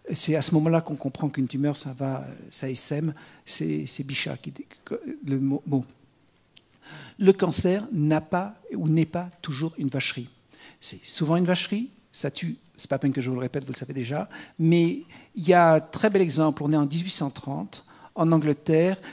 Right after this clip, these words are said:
et il y a des femmes qui viennent dans une consulte, qui ont des masses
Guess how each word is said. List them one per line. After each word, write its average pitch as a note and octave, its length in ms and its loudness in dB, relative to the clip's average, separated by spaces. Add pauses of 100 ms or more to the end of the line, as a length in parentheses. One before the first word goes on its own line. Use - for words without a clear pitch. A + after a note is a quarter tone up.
et - 60 -4
il D#3+ 80 0
y E3 60 4
a - 20 4
des D3 140 0
femmes F3+ 340 0
qui - 160 -8
viennent D#3+ 280 0
dans D#3 120 -4
une C#3+ 180 -4
consulte, D3+ 640 -10 (1200)
qui - 140 2
ont D#3 60 4
des C#3+ 120 4
masses D#3 500 4